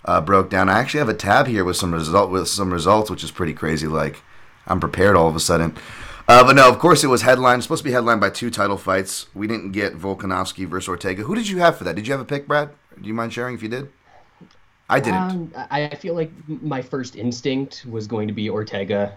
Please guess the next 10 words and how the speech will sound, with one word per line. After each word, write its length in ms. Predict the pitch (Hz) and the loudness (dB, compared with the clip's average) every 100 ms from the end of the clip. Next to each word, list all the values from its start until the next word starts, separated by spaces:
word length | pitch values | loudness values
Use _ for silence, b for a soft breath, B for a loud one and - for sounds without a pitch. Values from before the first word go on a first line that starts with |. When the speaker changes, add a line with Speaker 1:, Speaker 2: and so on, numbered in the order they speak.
| - | -8
Speaker 2:
uh, 240 | 104 98 | -4 -4
but 180 | 95 120 | -4 -4
that's 280 | 107 101 - | -4 -6 -10
probably 340 | _ - 104 | _ -8 -8
just 220 | 104 110 110 | -8 -10 -8
me 180 | 104 | -6
looking 340 | 101 101 107 101 | -6 -8 -8 -10
at 200 | 98 98 | -8 -6
it 200 | 95 92 | -6 -8
and, 520 | 87 92 90 95 101 | -10 -10 -8 -6 -6